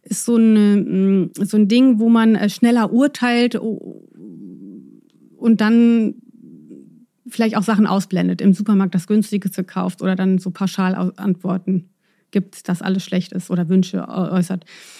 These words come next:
Aber, ähm, wir haben, sind ja alle in einer Verbindung. Also die, wir sind abhängig, wir alle sind abhängig, äh, von den Lebensmitteln und wir sind ja eine Gesellschaft und es ist eigentlich faszinierend. Es gab noch nie so viele Menschen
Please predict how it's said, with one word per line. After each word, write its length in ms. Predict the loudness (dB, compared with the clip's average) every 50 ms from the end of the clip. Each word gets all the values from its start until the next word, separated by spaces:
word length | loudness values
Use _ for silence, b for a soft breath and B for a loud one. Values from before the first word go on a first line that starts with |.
| B B B B _
Aber, 340 | -4 -2 0 2 0 0 2
ähm, 380 | 4 4 6 6 6 4 2 0 _ _ _ _ _ _ _ _ _ _ _ _ _ b b b b b _
wir 160 | 2 2 2
haben, 180 | 2 2 2 0
sind 180 | 0 0 0
ja 80 | -2 -2
alle 140 | 0 2 2
in 80 | 2
einer 80 | 2 2
Verbindung. 580 | 2 0 0 2 2 4 4 4 4 2 2 0
Also 180 | 0 0 0
die, 300 | 0 0 -2 -4 -6 -10 -8 -4
wir 220 | -2 0 0 2 2
sind 140 | 2 0
abhängig, 600 | 0 0 2 2 4 4 4 2 0 -4 -8 -6
wir 120 | -6 -4 -2
alle 220 | 0 2 2 2
sind 140 | 2 0 0
abhängig, 560 | 0 -2 0 0 2 4 4 4 2 0 -4
äh, 380 | -4 -2 0 0 0 -2 -4 -6
von 320 | -6 -2 0 2 2 4
den 120 | 2 2 2
Lebensmitteln 680 | 4 4 4 4 4 2 0 -2 0 0 -2 -2 -2 b b b b b b b b _ _
und 380 | 0 2 2 2 0 0 -4 -6 -6
wir 200 | -4 -2 0 0
sind 200 | 2 0 0 0
ja 100 | 0 0
eine 220 | 0 2 2 2
Gesellschaft 520 | 0 0 0 -2 -2 -2 -2 -4 -4 -4
und 200 | -2 -4 -4 -4 B B B B B
es 180 | -4 -4 -4 -4
ist 260 | -4 -8 -10 -12 -16 _
eigentlich 300 | -2 0 0 0 0 -2
faszinierend. 540 | -2 -4 -2 2 4 4 6 6 6 4 2
Es 120 | 0 -4
gab 180 | -4 -4 -2 0
noch 100 | 4 6
nie 220 | 8 8 8 8
so 120 | 6 4 0
viele 260 | 0 2 2 4 6
Menschen 720 | 6 6 6 4 2 2 2 2 4 4 4 2 0 -4